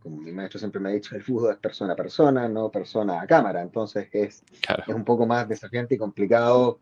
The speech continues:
Speaker 1: eh, tener una relación de ese tipo. Sin embargo, eh, como, básicamente como un propósito personal, yo me propuse, eh, hacer,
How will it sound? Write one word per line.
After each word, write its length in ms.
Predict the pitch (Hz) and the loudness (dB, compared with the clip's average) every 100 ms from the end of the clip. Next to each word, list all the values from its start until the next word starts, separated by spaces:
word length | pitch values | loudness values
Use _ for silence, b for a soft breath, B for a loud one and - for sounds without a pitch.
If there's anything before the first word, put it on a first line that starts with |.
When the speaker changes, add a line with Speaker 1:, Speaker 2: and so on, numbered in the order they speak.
| _ _ _ _ _ | _ _ _ _ _
Speaker 1:
eh, 240 | 101 104 98 | 2 2 2
tener 400 | 107 104 110 117 | 0 2 4 4
una 320 | 107 104 101 | 0 0 0
relación 380 | 101 92 - 123 | 0 -2 -2 -4
de 60 | |
ese 100 | 110 | -2
tipo. 220 | 120 156 98 | -2 -4 -2
Sin 140 | 120 | -4
embargo, 480 | 120 120 117 120 139 _ _ _ _ _ _ - | 4 6 6 4 0 _ _ _ _ _ _ -2
eh, 640 | 101 95 92 85 80 - - 131 - _ _ | 0 2 0 -4 -6 -14 -20 -20 -20 _ _
como, 600 | - 113 113 107 104 101 | 2 4 4 4 4 2
básicamente 600 | 117 117 120 113 117 120 | -2 -6 -2 0 0 0
como 140 | 107 110 | -2 -4
un 60 | |
propósito 440 | 113 110 104 110 104 | -6 -6 -8 -8 -8
personal, 580 | 92 104 98 107 131 113 | -8 -6 -2 2 2 2
yo 140 | 107 | -2
me 160 | 107 104 | -2 -6
propuse, 720 | 92 92 98 92 135 143 143 _ _ _ _ - | -8 -8 -6 -4 -2 -2 -4 _ _ _ _ -6
eh, 460 | 98 92 90 90 | -2 0 0 -2
hacer, 480 | - 85 123 120 117 | -4 0 2 2 0